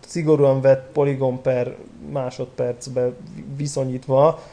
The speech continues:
mit tudom én, egy ilyen középkategóriásnak felel meg szerintem. Tehát aki mondjuk így már, mit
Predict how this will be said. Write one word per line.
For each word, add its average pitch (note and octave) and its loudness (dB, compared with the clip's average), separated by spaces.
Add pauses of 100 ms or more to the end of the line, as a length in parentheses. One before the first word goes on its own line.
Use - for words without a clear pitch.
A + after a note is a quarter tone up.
(160)
mit D3+ -4
tudom C#3 -2
én, C3+ 0
egy C#3 -6
ilyen C#3 2
középkategóriásnak B2+ -2
felel B2 -2
meg A#2+ -6
szerintem. A#2+ -6
Tehát - -6
aki C3 -4
mondjuk C3+ -4
így C3 -4
már, C3 0 (380)
mit C#3 -8